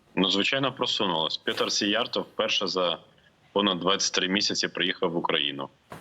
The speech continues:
Це величезне досягнення для представника держави, яка має з нами спільний кордон. Це, мабуть, єдиний міністр закордонних справ сусідньої з Україною держави, крім Лаврова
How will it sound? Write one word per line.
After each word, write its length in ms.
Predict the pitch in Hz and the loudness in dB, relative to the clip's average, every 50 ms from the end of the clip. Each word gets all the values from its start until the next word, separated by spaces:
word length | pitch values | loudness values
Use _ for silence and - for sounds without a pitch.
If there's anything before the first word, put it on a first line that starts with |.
| - - - - - - | -18 -20 -20 -20 -10 -4
Це 160 | - - 90 | -2 0 2
величезне 540 | 85 90 90 92 85 - - 113 107 117 107 | 2 2 2 2 2 0 0 0 0 0 0
досягнення 640 | 92 98 90 - - 110 101 104 98 90 90 87 82 | 0 0 0 0 0 0 0 0 0 0 2 0 0
для 400 | 78 76 80 85 85 82 80 71 - - _ _ _ _ _ _ _ _ - - - - - - - - | -2 -2 -2 0 0 0 -2 -4 -6 -12 _ _ _ _ _ _ _ _ -20 -20 -20 -20 -20 -20 -4 0
представника 640 | 85 87 85 - - 92 90 90 90 - - 92 90 | 0 2 2 2 2 4 4 4 4 2 2 0 0
держави, 680 | 92 90 80 80 95 95 98 101 92 85 80 76 - - - - | 0 -2 0 0 2 2 4 4 4 2 2 0 -2 -6 -10 -8
яка 240 | - 78 - - 90 | -6 -4 -2 -2 0
має 400 | 85 85 85 87 82 80 80 78 | 0 2 2 2 2 0 0 -2
з 100 | 76 78 | -2 0
нами 240 | 87 87 85 85 78 | 0 2 2 2 0
спільний 380 | - - - 90 87 85 82 82 | 0 0 -2 -2 0 0 0 0
кордон. 420 | - 87 85 80 82 76 69 67 - - - _ _ _ _ _ - - - - - - 175 - | 0 0 0 0 0 -2 -4 -6 -10 -20 -20 _ _ _ _ _ -10 -8 -6 -6 -4 -4 -4 -2
Це, 140 | - 98 | 0 2
мабуть, 400 | 98 104 104 98 104 107 - - | 2 4 4 2 2 0 0 0
єдиний 580 | 110 110 - 107 101 92 85 82 80 78 69 - - - | -2 -2 -2 -2 -2 0 0 0 -2 -2 -4 -6 -4 0
міністр 440 | 87 92 95 95 - - 92 87 | 2 2 2 2 0 0 -2 -2
закордонних 640 | 85 90 90 - 92 90 85 90 87 85 85 82 - | -2 -2 -2 -2 -2 0 0 0 0 0 0 0 -2
справ 400 | - - - - 90 80 - - - - _ _ _ _ _ _ - - - - - - - | -2 -2 0 0 0 0 0 -4 -8 -20 _ _ _ _ _ _ -20 -20 -20 -20 -18 -6 -4
сусідньої 600 | - - 92 90 - - 98 82 80 87 85 82 | -2 0 0 0 0 0 -2 -2 -2 -2 -2 -2
з 60 | 78 85 | -2 -2
Україною 480 | 85 - - 90 85 85 80 80 78 | -4 -2 -2 0 0 0 -2 -2 -2
держави, 480 | 73 - 85 85 - 123 143 135 104 87 - | -2 -4 -2 -2 -2 0 0 0 0 -2 -2
крім 180 | - 90 87 90 | -4 -2 0 0
Лаврова 480 | 90 87 85 82 78 73 69 73 71 | 0 0 0 0 0 0 0 -2 -4